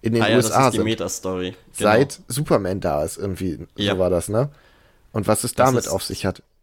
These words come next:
Speaker 2: Das ist halt, äh, die, äh, Rahmenhandlung. Damals in Watchmen war es hauptsächlich der Kalte Krieg. Jetzt ist es halt, äh, in Doomsday Clock das, was du hauptsächlich über die Zeitungen und so liest.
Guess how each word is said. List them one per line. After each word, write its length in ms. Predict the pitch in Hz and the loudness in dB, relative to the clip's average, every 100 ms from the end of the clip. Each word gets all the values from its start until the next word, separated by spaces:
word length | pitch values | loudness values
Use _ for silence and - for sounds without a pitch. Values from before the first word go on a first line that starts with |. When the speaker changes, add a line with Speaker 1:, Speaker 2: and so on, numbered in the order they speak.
| _ _ _ _ | _ _ _ _
Speaker 2:
Das 220 | - 117 | -8 -6
ist 160 | 120 - | -6 -2
halt, 360 | 113 - - - | -4 -6 -12 -8
äh, 100 | 110 | -8
die, 280 | 95 107 104 | -4 -4 -2
äh, 60 | |
Rahmenhandlung. 1120 | 98 98 98 104 104 107 131 123 127 123 127 113 | 0 -2 -4 -4 -2 0 -2 -4 -4 -4 -4 -4
Damals 540 | 98 113 113 107 - | -4 -2 -4 -6 -10
in 180 | - 101 | -8 -8
Watchmen 540 | 82 95 104 - 110 | -6 -6 -6 -6 -6
war 120 | 98 98 | -4 -6
es 120 | - | -6
hauptsächlich 580 | 95 - 92 - 90 - | -10 -10 -12 -12 -12 -12
der 140 | 87 | -12
Kalte 320 | - 92 - | -8 -8 -10
Krieg. 460 | - - 101 - - _ | -14 -12 -12 -14 -20 _
Jetzt 280 | - 95 - | -12 -10 -10
ist 200 | 90 - | -12 -10
es 200 | 90 - | -12 -10
halt, 460 | 80 80 - - - | -8 -10 -14 -20 -10
äh, 340 | 92 90 90 104 - _ | -6 -4 -6 -8 -16 _
in 160 | - 95 | -10 -8
Doomsday 340 | 92 98 101 | -8 -10 -12
Clock 300 | - 90 - | -12 -12 -8
das, 280 | 87 92 - | -8 -8 -8
was 120 | - | -10
du 160 | 101 90 | -6 -6
hauptsächlich 420 | 95 104 - 98 | -6 -8 -12 -10
über 160 | 95 92 | -8 -8
die 140 | 92 | -8
Zeitungen 480 | - 87 82 87 80 | -6 -6 -6 -10 -10
und 100 | 73 | -12
so 140 | 85 | -12
liest. 400 | - - - - | -12 -14 -16 -20